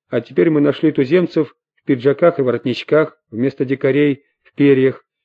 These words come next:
которых нам обещал этот пройдоха Калистус, разрази его гром. Я жалею о временах капитана Кука".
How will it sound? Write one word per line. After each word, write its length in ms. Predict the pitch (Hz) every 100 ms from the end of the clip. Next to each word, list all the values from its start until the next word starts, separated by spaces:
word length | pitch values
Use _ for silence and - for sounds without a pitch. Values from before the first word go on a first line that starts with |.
| _
которых 400 | - 127 143 139
нам 160 | 143 139
обещал 480 | 131 127 147 135 -
этот 260 | 135 131 -
пройдоха 500 | 135 123 139 135 131
Калистус, 720 | - 131 127 - 139 123 _ _ _ _ _
разрази 440 | - 123 131 127 135
его 180 | 123 120
гром. 380 | 123 120 117 - _ _ _ _
Я 140 | 127 127
жалею 400 | 139 165 185 123
о 40 |
временах 400 | 110 113 127 117
капитана 440 | 123 120 120 117
Кука". 460 | 113 104 87 80 73